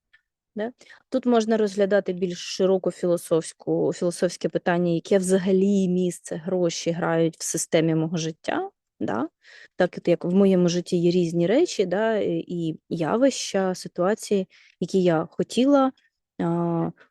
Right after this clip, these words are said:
організовувала собі, виділяю енергію на їх підтримку, якщо щось ламається, біжу лагоджу, да, там, діти, робота, здоров'я і так далі. І десь там в цій системі є гроші.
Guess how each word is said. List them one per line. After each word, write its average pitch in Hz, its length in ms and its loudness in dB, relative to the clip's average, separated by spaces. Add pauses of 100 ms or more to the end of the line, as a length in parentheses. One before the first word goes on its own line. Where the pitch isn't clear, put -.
(120)
організовувала 202 720 4
собі, 175 540 -2
виділяю 175 500 2
енергію 175 440 -2
на 160 80 -4
їх 175 180 -6
підтримку, 233 600 2
якщо - 200 -10
щось - 240 -14
ламається, 170 520 0
біжу 160 300 -2
лагоджу, 190 540 2
да, 185 160 0
там, - 160 -16 (240)
діти, 190 720 2
робота, 175 520 0
здоров'я 190 580 0
і 170 40 -6
так 190 200 -12
далі. 254 240 -2 (400)
І 214 140 -4
десь 262 340 0
там 190 180 -4
в - 60 -12
цій 214 240 -6
системі 285 560 2
є 196 200 2
гроші. 185 560 -8